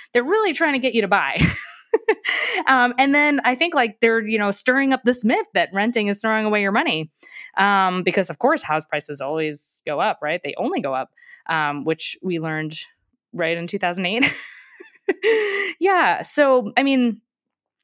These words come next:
I hear that a lot too. It's like, "Well, house prices only go up," but, but they don't. And that's not something that I hear as often now, um, even a, over a decade later from the,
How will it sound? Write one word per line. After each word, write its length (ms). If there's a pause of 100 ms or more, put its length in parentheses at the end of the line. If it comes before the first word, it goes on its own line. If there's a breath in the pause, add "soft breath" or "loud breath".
(240)
I 80
hear 140
that 160
a 40
lot 180
too. 100
It's 120
like, 140
"Well, 160
house 200
prices 300
only 160
go 140
up," 180
but, 260
but 180
they 100
don't. 320
And 140
that's 160
not 120
something 240
that 80
I 80
hear 220
as 260
often 520
now, 520 (400 loud breath)
um, 600
even 220
a, 180
over 240
a 60
decade 340
later 280
from 340
the, 340